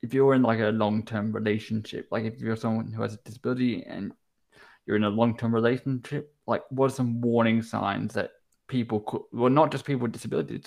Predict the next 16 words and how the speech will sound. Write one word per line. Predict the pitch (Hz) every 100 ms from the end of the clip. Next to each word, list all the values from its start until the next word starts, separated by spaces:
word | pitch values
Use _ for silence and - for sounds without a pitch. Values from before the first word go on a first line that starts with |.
| -
but | - -
really | 131 113 113 - _
anyone, | 117 135 151 110 - - - - -
like, | - - -
what | 120
are | 117
some | 120 113 113
warning | 113 110 113
signs | 113 110 113 110
you | -
could | 113 - - - _
look | 113
out | 113 107
for? | - 107
Like, | 82
because | 110 120 113 107